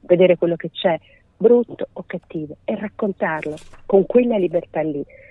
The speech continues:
perché soltanto quella libertà, soltanto la libertà che ti concede la letteratura, ti consente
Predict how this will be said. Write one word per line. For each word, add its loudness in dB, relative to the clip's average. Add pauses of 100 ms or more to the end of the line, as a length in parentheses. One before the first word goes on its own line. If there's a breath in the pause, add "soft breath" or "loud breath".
perché -2
soltanto -6 (360 loud breath)
quella 0
libertà, -8 (320 soft breath)
soltanto -2 (480)
la -4
libertà -4
che -8
ti -14
concede -4
la -10
letteratura, -6 (320 soft breath)
ti -10
consente -2